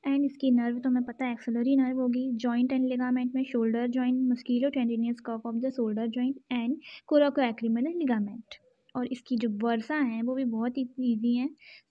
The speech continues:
subscapular, subdeltoid and infraspinatus वर्सा।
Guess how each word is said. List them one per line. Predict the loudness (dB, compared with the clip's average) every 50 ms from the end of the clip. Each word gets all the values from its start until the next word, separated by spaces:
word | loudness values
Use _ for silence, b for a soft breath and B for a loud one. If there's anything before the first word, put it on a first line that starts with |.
| -2
subscapular, | -2 -2 -2 -4 -8 -4 -2 0 0 0 0 0 2 2 2 2 0 -4 -8 _ -2
subdeltoid | 0 0 2 2 0 0 -2 -2 -2 -4 -4 -2 -2
and | -2 -2 0 0 0
infraspinatus | 0 0 -2 -4 -6 -6 -6 -6 -4 -4 -2 -2 -2 -2 -2 -4 -4 -6 -6 -4 -4
वर्सा। | -2 -2 -2 -4 -4 -8 -12